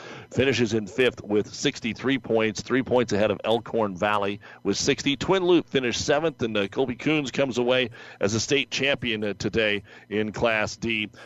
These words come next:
for, uh, the folks from, uh, Twin Loup. So congratulations to him. He got a pin in one twenty-eight over Elijah Green of Nebraska Christian in, uh, his match today. Nebraska Christian was, uh,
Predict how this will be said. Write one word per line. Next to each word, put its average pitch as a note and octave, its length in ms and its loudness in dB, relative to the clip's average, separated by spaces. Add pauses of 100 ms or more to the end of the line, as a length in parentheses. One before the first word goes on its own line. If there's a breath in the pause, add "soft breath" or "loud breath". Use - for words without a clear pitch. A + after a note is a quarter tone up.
(140 loud breath)
for, A2 420 4
uh, G2+ 240 2
the F#2 80 -4
folks A2+ 340 2
from, G#2 260 0
uh, G2 120 0
Twin G#2+ 280 0
Loup. A2+ 220 0
So G2 180 -2
congratulations G2+ 880 -2
to F#2+ 100 -6
him. A2+ 200 0
He A2 100 -4
got G#2 220 2
a F#2 60 0
pin A#2 260 -2
in F#2+ 140 -6
one A2 200 2
twenty-eight G#2+ 480 0
over G2 160 0
Elijah G2 460 0
Green A2 400 -4 (280 loud breath)
of F#2+ 220 2
Nebraska G2+ 680 -2 (240 loud breath)
Christian F#2+ 520 0 (260 loud breath)
in, F#2+ 220 0
uh, F#2 120 0
his A2+ 300 2
match F2 420 -4
today. F2 440 0 (260 loud breath)
Nebraska F#2+ 420 0
Christian G2+ 440 -2
was, G2 240 0
uh, F#2 100 -2